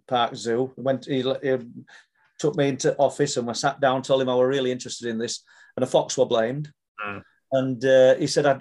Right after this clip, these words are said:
Speaker 1: he said, "A fox has been blamed." He says, "But I don't think it had been a fox." He says, "The, most of them were, the, the ones they had were Bennett's wallabies." Interestingly, most of the wallabies that were killed were Bennett's.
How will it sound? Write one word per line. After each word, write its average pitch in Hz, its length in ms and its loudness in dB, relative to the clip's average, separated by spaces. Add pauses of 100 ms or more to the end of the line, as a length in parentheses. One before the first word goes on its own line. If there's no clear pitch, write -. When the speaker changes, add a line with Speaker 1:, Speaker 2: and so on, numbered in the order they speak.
Speaker 1:
he 160 80 -8
said, 147 180 -2
"A - 20 -2
fox 185 280 -2
has 156 100 -4
been 160 240 -2
blamed." 151 260 0
He 120 60 -8
says, 113 140 -12
"But 156 140 0
I 151 60 4
don't 120 200 -2
think 113 220 -10
it 117 80 -8
had 110 100 -2
been 110 100 -2
a 110 60 -2
fox." - 400 -4
He - 240 -20
says, 131 160 2
"The, 185 200 4
most 185 320 4
of 135 60 2
them 127 160 -2
were, 135 240 -2 (380)
the, 185 680 -4
the 160 120 2
ones 196 260 4
they 196 160 6
had 139 180 2
were 135 140 4
Bennett's 135 360 0
wallabies." 110 460 -4 (160)
Interestingly, 151 560 0
most 147 320 0
of 151 80 2
the 147 80 2
wallabies 143 400 4
that 135 140 0
were 135 100 -2
killed 123 240 0
were 120 100 0
Bennett's. 110 520 -2